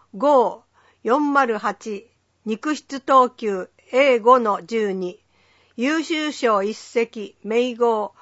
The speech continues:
万百金時、肉質等級エー五の十二。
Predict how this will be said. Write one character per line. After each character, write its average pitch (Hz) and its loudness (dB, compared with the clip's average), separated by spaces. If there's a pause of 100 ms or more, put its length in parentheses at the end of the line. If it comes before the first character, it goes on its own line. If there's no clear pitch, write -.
(580)
万 277 2
百 285 -2
金 269 -8
時、 190 -8 (720)
肉 233 -4
質 277 -10
等 254 4
級 190 -8
エ 254 2
ー 220 -4
五 233 2
の 190 -4
十 208 -2
二。 190 -6